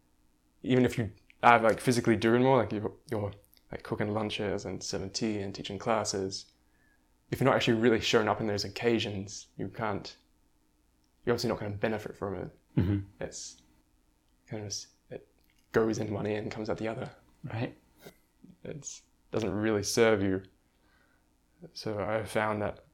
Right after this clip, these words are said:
Speaker 1: my orientation has been incredibly important.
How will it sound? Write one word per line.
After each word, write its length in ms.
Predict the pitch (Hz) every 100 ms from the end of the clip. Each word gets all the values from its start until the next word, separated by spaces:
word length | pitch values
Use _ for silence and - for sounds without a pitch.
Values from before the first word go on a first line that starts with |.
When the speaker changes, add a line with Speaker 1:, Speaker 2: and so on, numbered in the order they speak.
| _ _ _ _ _ _ _ _ - - -
Speaker 1:
my 160 | 151 135
orientation 720 | 117 107 120 113 113 104 104 - _ _ _ _ _ _ _ _ _ -
has 120 | 101
been 240 | 107 104 - _ _ -
incredibly 400 | 107 - 113 104
important. 480 | 101 104 101 92